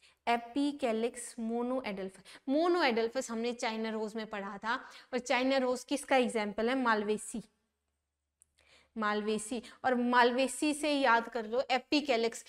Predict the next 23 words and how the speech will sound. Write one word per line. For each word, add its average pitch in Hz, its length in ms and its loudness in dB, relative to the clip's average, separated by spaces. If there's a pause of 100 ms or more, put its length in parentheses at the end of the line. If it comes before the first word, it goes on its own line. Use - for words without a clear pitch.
(400)
तो 285 60 -8
हमने 277 260 2
इतनी 311 320 0
सात 302 320 4
फैमिलीज 269 380 2
पढ़ी 262 220 0
है, 330 60 2
सात 311 300 4
फैमिलीज 247 720 -4
में 311 260 0
इकलौता 269 640 -2 (100)
एपिकैलिक्स 247 640 -4
किस 294 240 -6
में 294 180 -2
प्रेजेंट 226 460 -6
है? 277 140 0 (320)
मालवेसी 262 640 4
में 294 280 4
प्रेजेंट 220 500 0
है। 202 100 -6 (1300)
स्टेमिनल 302 680 4
ट्यूब 285 240 2
हमारे 233 560 0